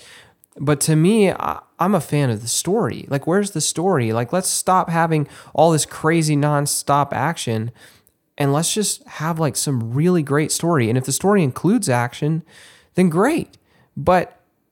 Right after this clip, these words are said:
have the story be the main thing that you're focused on and everything else revolve around that.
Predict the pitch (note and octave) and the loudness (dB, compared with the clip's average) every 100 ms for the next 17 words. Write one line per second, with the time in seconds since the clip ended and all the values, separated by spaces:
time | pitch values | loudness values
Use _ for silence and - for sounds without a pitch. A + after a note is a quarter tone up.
0 | _ - E3 A#3+ C4 G#3 - A3 A3 D#3 | _ -10 -4 0 2 0 0 0 2 0
1 | - F3 C#3+ A#2+ C#3 E3 D#3+ - E3 F#3 | 0 -2 0 0 2 0 -2 -2 0 0
2 | C3 A#2+ - B2+ E3+ F#3 D3+ - A2 G#2+ | 0 -2 -4 -4 -2 -2 -2 0 0 0
3 | A2 A2+ C#3+ F3+ - C3+ D3+ D3 - B2 | 0 0 0 0 -2 -2 0 -2 -4 0
4 | B2+ C3 A2+ A2+ C3+ B2 D2+ B1+ - | 0 0 0 0 0 0 -4 -10 -14